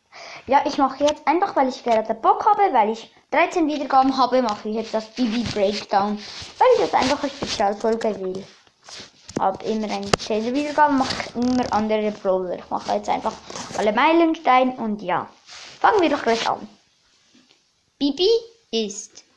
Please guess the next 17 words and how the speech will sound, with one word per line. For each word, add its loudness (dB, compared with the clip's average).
episch. 0
Sie 0
hat 2
so -2
einen -2
Baseballschläger 2
in 0
der 0
Hand. 0
Sie -4
ist 0
ein 0
japanisches -2
Mädchen, -2
sie -4
schlagt -4
dann 2